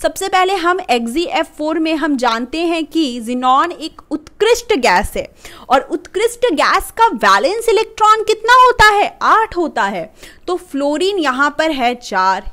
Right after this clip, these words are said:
यहाँ पे हमारे पास चार फ्लोरीन है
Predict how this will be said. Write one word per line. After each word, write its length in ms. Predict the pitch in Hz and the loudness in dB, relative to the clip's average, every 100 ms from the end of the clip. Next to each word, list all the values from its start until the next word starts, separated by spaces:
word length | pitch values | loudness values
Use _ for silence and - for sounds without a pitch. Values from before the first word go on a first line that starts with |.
| - | -14
यहाँ 300 | 202 196 226 247 | -12 -6 -4 -4
पे 160 | 269 | -4
हमारे 400 | 262 233 208 226 247 | -6 -6 -4 -4 -2
पास 460 | 262 269 330 - - | 0 0 -2 -8 -8
चार 420 | 247 233 247 285 | -2 2 2 0
फ्लोरीन 580 | 330 269 262 254 254 240 | -4 -4 -2 -2 -4 -8
है 260 | 247 202 | -8 -8